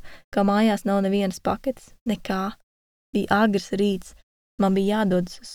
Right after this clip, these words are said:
skolu, mammai uz darbu, un veikalu izskriet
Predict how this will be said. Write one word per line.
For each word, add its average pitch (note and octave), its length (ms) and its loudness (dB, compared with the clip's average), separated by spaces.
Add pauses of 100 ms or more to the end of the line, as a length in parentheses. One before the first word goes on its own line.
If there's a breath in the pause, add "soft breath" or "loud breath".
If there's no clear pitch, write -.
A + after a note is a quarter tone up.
skolu, F#3 520 0 (560)
mammai F#3 440 4
uz F#3 120 -4
darbu, F#3 460 -2 (420)
un A#3+ 160 2
veikalu G3+ 480 2
izskriet - 400 -6